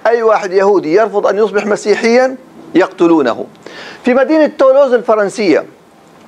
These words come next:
اعتصم خمسمائة من اليهود في أحد الأبراج،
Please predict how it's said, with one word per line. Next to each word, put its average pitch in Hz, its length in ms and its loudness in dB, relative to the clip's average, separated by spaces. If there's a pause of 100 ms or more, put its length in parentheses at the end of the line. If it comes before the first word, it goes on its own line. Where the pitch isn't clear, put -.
(180)
اعتصم 240 540 -2
خمسمائة 226 580 -2
من 220 140 -2
اليهود 214 440 0
في - 200 -2
أحد 190 240 -2
الأبراج، 160 460 0